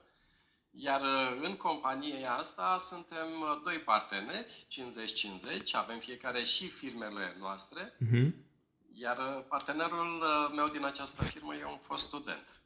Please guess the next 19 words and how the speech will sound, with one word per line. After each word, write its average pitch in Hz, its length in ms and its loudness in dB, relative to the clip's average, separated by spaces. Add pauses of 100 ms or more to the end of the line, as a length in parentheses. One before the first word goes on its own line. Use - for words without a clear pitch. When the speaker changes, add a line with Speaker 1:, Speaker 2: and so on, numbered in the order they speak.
(760)
Speaker 1:
Student 143 500 -2
pe 139 160 0
care 123 580 2
îl 117 140 -6
cunosc 120 440 -6
de, 107 420 -4 (1160)
mă 110 100 -12
rog, 95 160 -10
mi-a 120 100 -6
fost 143 200 -6
student 139 280 -4
acum 135 220 2
vreo 131 400 -4
zece 120 1300 -4 (140)
ani, 101 400 -2
cam 95 200 0
așa, 120 520 0 (680)
și - 140 -6
care 151 280 6